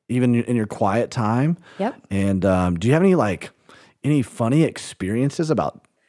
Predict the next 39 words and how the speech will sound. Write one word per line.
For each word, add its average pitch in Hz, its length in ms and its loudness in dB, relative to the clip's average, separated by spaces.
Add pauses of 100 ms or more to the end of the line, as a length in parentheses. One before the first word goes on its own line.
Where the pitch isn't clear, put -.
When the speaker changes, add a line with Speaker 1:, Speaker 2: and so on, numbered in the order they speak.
(120)
Speaker 1:
journaling 185 440 4
or 110 80 0
writing 156 500 2
or 113 40 4
Speaker 2:
<laughs> 90 260 2 (320)
Speaker 1:
come 233 100 8
on, 185 80 6
you 160 60 4
had 196 100 4
to 180 100 4
write. 127 220 4 (300)
And, 135 100 -4
you, 180 60 0
you, 220 180 -2
Speaker 2:
Yeah. 302 260 4
Speaker 1:
surely 311 280 2
you 180 80 6
wrote 139 300 4
stories 131 520 2
or 117 80 0
novels 104 560 0
or 104 80 -2
something 107 380 -2
or, 101 100 0
like, 98 220 -2
mystery 113 560 0
Speaker 2:
Novels 220 260 4 (140)
Speaker 1:
stories 120 260 4
Speaker 2:
in, 226 140 2
like, 240 180 -2
third 214 240 0
grade, 214 140 2
Speaker 1:
in 127 100 4
Speaker 2:
yeah. 87 80 -2
Speaker 1:
third 120 260 4
grade 117 400 6
or 104 320 4
Speaker 2:
<laughs> - 40 -6 (560)
Um, 339 500 2